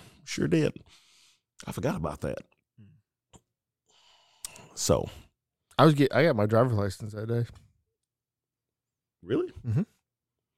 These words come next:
Speaker 2: It was two days after my birthday.
Speaker 1: Oh.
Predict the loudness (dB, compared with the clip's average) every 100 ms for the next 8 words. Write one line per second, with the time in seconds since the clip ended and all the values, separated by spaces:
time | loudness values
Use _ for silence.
0 | _ _ _ _ _ _ _ -2 -2 2
1 | 6 6 6 4 2 0 2 -2 -4 -14
2 | _ -4 -2